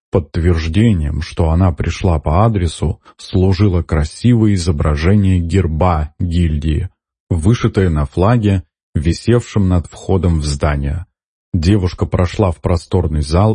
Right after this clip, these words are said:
и снова растерялась. Она понятия не имела, что должна делать дальше. Эну сжала в руке рукоять лука и, сдерживая позыв к бегству, медленно прошла к ближайшему столу и присела на стул.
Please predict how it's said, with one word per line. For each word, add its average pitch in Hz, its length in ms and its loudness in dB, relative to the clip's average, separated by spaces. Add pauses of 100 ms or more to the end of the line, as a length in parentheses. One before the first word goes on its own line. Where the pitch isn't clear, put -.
и 107 60 -2
снова 87 420 0
растерялась. 82 760 -2 (260)
Она 107 240 4
понятия 101 560 2
не 82 300 2
имела, 95 360 4
что 87 360 -2
должна 87 480 0
делать 85 420 0
дальше. 80 540 -2 (500)
Эну 95 300 4
сжала 80 420 0
в 71 100 -4
руке 82 300 -2
рукоять 80 560 -2
лука 101 500 0 (480)
и, 117 120 2
сдерживая 82 840 0
позыв 87 480 -2
к - 80 -4
бегству, 85 680 -2 (240)
медленно 104 560 2
прошла 101 520 0
к 90 80 -4
ближайшему 82 760 0
столу 82 500 0
и 110 160 -2
присела 90 580 0
на 82 140 2
стул. 76 460 -4